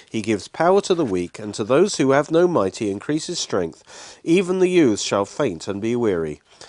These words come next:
and the young men shall utterly fall. But those who wait on the Lord," that's through worshipping the Lord, looking to him,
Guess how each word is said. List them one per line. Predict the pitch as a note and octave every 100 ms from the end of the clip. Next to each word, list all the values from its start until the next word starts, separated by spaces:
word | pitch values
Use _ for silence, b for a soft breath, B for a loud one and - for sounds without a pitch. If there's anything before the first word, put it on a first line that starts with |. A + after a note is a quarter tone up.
| B -
and | G2+
the | G2+
young | A#2+ F#3+
men | F#3 C#3+
shall | A#2+ A#2+
utterly | C3 C#3 D3 D#3
fall. | - F2+ D2 C#2+ _ B B
But | G#2
those | G2 D#3 G#3
who | -
wait | A#2 A2+ F3 -
on | F3+
the | E3
Lord," | C3+ E2+ - - _ _ _
that's | B2+ C3
through | - A#2 A2
worshipping | G2+ C3 D#3 E3 - D3 C#3+
the | C3
Lord, | C3+ C#3+ D#3
looking | A#2 B2 D3+ E3 D#3+
to | D3+
him, | C3+ B2+ C#3